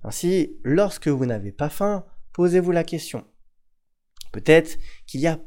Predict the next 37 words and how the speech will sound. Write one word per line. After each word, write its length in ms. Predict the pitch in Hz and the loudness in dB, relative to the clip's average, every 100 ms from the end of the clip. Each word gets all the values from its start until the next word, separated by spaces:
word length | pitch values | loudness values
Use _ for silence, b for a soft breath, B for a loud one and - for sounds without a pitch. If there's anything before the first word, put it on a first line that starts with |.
| - | -6
pas 140 | 160 | -4
suffisamment 560 | 151 165 170 151 151 147 | -4 -4 0 4 4 4
de 100 | 143 | 2
temps 420 | 160 156 120 - - - - - - | 2 2 0 -8 -20 -20 -20 -10 -2
et 100 | 117 | 0
d'espace 500 | 131 - 160 143 135 | 0 2 2 2 -2
entre 220 | 123 131 | -2 -2
vos 140 | 127 | 2
repas, 360 | 143 156 135 - b b - | 2 2 2 0 b b -6
ou 80 | |
peut-être 320 | 147 196 214 214 | 2 6 6 6
que 80 | |
votre 260 | 185 175 175 | 4 4 4
repas 300 | 151 147 151 | 4 6 4
précédent 640 | 156 151 135 110 113 123 _ - | 2 -4 -2 -2 -4 -6 _ -4
était 220 | 123 123 | 0 0
trop 200 | - 120 | -2 -6
copieux. 360 | 120 - - - - - - - - _ _ - - b b b | -6 -6 -8 -10 -10 -12 -14 -18 -20 _ _ -20 -20 b b b
En 100 | 123 | -4
tout 120 | - | -2
cas, 360 | - 190 190 - | 6 8 8 2
si 200 | - - | -6 -2
vous 100 | 196 | 2
n'avez 200 | 175 143 | 4 4
pas 160 | - 135 | 4 0
faim 140 | - | 2
au 40 | 156 | 2
moment 220 | 127 117 | 2 0
de 60 | 110 | -2
repas, 400 | 104 147 165 - b b | 2 2 2 -2 b b
il 140 | - 139 | -8 -2
convient 320 | 180 147 160 | 2 4 4
tout 100 | 147 | 2
simplement 720 | - 127 123 120 131 131 - - | -2 -2 0 2 2 0 -4 -12
d'attendre 640 | - 113 127 - 131 135 123 | -2 2 4 4 2 2 -2
un 120 | 123 120 | -4 -2
peu 320 | 117 117 | -2 -4